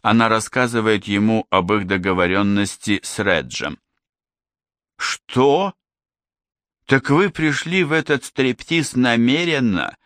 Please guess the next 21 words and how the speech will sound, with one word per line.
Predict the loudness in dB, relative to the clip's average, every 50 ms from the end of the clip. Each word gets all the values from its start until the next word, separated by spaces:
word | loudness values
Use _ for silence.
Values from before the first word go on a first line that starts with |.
| _ _ _ _ _
искать | 0 0 0 0 -2 -2 0 0 0 0 -2
меня? | -2 0 2 2 2 2 0 0 -2 -2 -4 _ _ _ _ _ _ _ _ _ _ _ _ _ _ _ _ _ -6
Эгей, | -2 0 0 0 0 0 2 2 4 4 2 2 2
Редж, | 2 0 0 0 0 -2 -6 -8 -12 -14 _
спасибо, | -20 -8 -2 0 0 0 0 -2 -2 0 0 2 2 2 0 0
кореш. | -2 -2 0 0 0 0 0 -2 -4 -6 -8 -12 -16 _ _ _ _ _ _ _ _ _ -20 -20 -12 -4 0
Он | 0 2 2
чего? | 0 -2 0 0 0 2 2 2 2 2 0 -2 -6 _ _ _ _ _ _ _ _ _ _ _ -20 -8 -2
Он | 0 2 2 2 2
меня | 2 2 2 2 2 0 0 -2 -4 -4
проверяет? | -2 0 0 2 2 0 0 0 0 0 2 0 0 -2 -4 -8 -20 _ _ _ _ _ _ _ _ _ _ _ _ _ _ _ _ _ _ _ _ _ _ -4
Не | 0 2 4 4 4 2
парься. | 0 0 2 4 4 4 2 -2 -6 -6 -2 -2 -2 -2 -4 _ _ _ _ _ _ _ _ -20 -20 -20 -8 -2
Просто | 2 2 2 2 0 -2 -4 -4
считай | -4 -2 -2 -2 -2 -2 -2 -2 0 0
меня | 0 0 0 0 0 0 0
версией | 0 0 0 0 0 0 -2 -6 -6 -4 -2 0 0 0 0 -2
тебя | -4 -2 0 0 0 0 0 -2 -2 -2
из | -2 -4 -4
приличного | -4 -2 0 0 0 0 -2 -4 -4 -2 -2 0 0 0 0
мира. | 2 0 2 2 2 2 2 0 -2